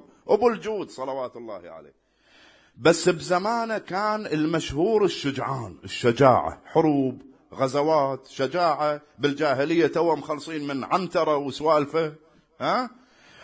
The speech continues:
وعنترة كان بعد عنترة بن شداد عبسي، واحد نعم شجاع معروف بالجاهلية، ويجي لك مرحب الخيبري، ويجي لك عمرو بن عبد ود العامري، كلها شجاعة.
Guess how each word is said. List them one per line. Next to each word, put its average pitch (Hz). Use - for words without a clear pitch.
وعنترة 170
كان 170
بعد 165
عنترة 170
بن 160
شداد 160
عبسي، 165
واحد 156
نعم 156
شجاع 151
معروف 151
بالجاهلية، 170
ويجي 123
لك 160
مرحب 170
الخيبري، 170
ويجي 156
لك 139
عمرو 170
بن 170
عبد 156
ود 170
العامري، 185
كلها 170
شجاعة. 135